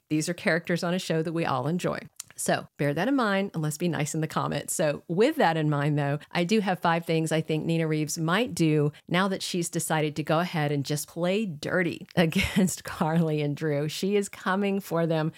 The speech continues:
and I think they're gonna come back hard. That's the subject for our next video. So the first thing I think Nina may do is I think she may listen to Valentine and start a magazine or take over running a competing one. So we have Nina Reeves and the Spoilers getting a tempting offer this week on Thursday the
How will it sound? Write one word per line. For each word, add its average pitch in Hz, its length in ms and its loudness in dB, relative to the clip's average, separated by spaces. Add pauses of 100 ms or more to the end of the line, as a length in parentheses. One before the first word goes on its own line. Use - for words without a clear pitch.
(120)
and 156 100 0
I 147 60 2
think 143 180 -4
they're 143 100 0
gonna 143 140 -2
come 143 220 -2
back 135 200 -4
hard. 127 440 -4
That's 220 220 0
the 190 100 -2
subject 156 360 -2
for 143 200 -4
our 143 120 -4
next 139 320 -4
video. - 280 -4
So 147 320 -2 (140)
the 220 100 2
first 254 400 0
thing 240 340 2
I 208 100 0
think 214 240 0
Nina 202 280 2
may 180 260 2
do 170 300 2
is 160 100 2
I 180 60 2
think 240 180 0
she - 160 -2
may 233 220 2
listen 233 340 0
to 220 80 2
Valentine 190 880 0
and 165 340 0
start 180 380 0
a 180 60 -2
magazine 165 720 0
or 170 500 2 (140)
take 208 220 0
over 202 220 2
running 170 440 2
a 165 100 -2
competing 160 640 0
one. - 300 -6
So 160 400 0
we 220 220 2
have 196 260 0
Nina 208 240 2
Reeves 180 340 0
and 170 100 2
the 165 60 2
Spoilers 165 720 0
getting 175 280 2
a 147 100 0
tempting 202 640 -2
offer 160 400 0
this 160 260 -2
week 156 180 0
on 151 140 2
Thursday 180 580 0
the 170 120 -4